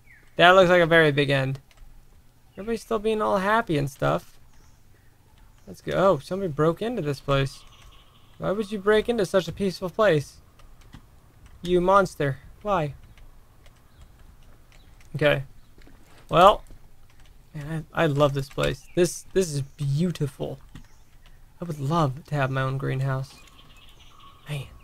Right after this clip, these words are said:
Okay, so. Wait, oh, I can move this. Okay, so now we're going horizontal. Gotcha. Okay, so this is... We're breaking a dimension here now.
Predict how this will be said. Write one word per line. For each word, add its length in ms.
Okay, 460
so. 480
Wait, 180
oh, 260
I 140
can 240
move 380
this. 220
Okay, 280
so 160
now 320
we're 120
going 280
horizontal. 920
Gotcha. 680
Okay, 300
so 120
this 240
is... 380
We're 100
breaking 480
a 80
dimension 580
here 200
now. 320